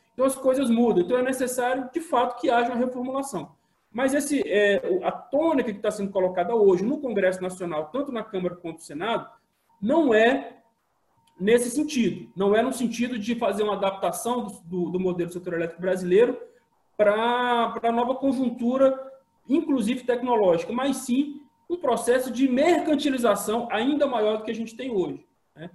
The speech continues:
Então, o Código de Energia Elétrica, ele traz esse papel positivo de consolidar a legislação que já existe, mas ele também vem nessa onda, que eu vou dizer ideológica, de mercantilização do setor elétrico brasileiro.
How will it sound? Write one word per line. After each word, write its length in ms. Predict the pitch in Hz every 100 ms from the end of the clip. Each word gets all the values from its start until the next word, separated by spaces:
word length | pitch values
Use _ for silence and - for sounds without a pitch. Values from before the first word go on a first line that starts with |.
| _ _
Então, 200 | - 240
o 120 | 285
Código 420 | - 226 220 196 180
de 120 | 196
Energia 340 | 190 185 196
Elétrica, 340 | 175 156 160 208
ele 200 | 233 226
traz 460 | - 240 277 220
esse 200 | 190 185
papel 340 | - 185 196 185
positivo 540 | 196 185 185 233 233
de 80 | 196
consolidar 680 | - 214 - 202 175 180 226
a 20 |
legislação 440 | 226 180 170 170
que 120 | 165 185
já 100 | 208
existe, 420 | 180 214 277 - _ _ _
mas 220 | - 277
ele 160 | 277 277
também 400 | 262 214 240 233
vem 240 | 233 262
nessa 280 | 269 - 294
onda, 600 | 233 226 240 254 269 - - _ _
que 140 | _ 269
eu 120 | 247
vou 100 | 220
dizer 340 | 208 190 190
ideológica, 1040 | 277 320 226 196 190 180 196 220 262 - 294 _ _ _
de 140 | 185
mercantilização 1000 | 233 254 254 254 - 233 233 208 - 214 233
do 60 |
setor 280 | 247 - 233
elétrico 360 | 220 214 214 208
brasileiro. 640 | 226 233 226 175 151 -